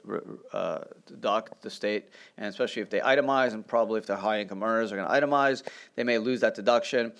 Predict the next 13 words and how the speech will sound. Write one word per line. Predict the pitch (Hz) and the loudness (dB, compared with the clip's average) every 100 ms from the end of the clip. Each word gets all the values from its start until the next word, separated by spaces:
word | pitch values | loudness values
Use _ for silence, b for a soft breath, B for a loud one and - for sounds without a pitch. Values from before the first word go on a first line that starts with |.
| B B - | B B -6
Who | 147 | 2
knows? | 131 143 - | 4 4 2
We'll | 120 | -6
see | - | -4
if | 139 113 - | -6 -6 -6
we're | 120 | -6
gonna | 110 | -4
see | 104 110 | -4 -2
a | |
migration | 104 107 117 110 107 98 | -2 0 0 0 -2 -2
out | 110 113 | 0 0
of | |
there, | 113 113 113 | 2 2 0